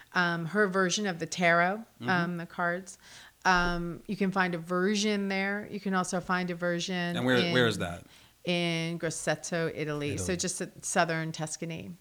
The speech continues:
Speaker 1: It's amazing. I cannot recommend it enough. It was the most magical experience. Um, I,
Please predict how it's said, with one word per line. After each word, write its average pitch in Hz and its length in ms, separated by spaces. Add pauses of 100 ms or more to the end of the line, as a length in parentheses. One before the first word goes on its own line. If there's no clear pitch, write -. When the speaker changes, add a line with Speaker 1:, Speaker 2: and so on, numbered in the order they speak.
(120)
Speaker 1:
It's 208 200 (140)
amazing. 165 800
I 170 60
cannot 165 600
recommend 170 360
it 175 80
enough. 175 280
It - 80
was 185 120
the 180 60
most 175 220
magical 165 460
experience. 185 720 (600)
Um, 160 600 (340)
I, 170 320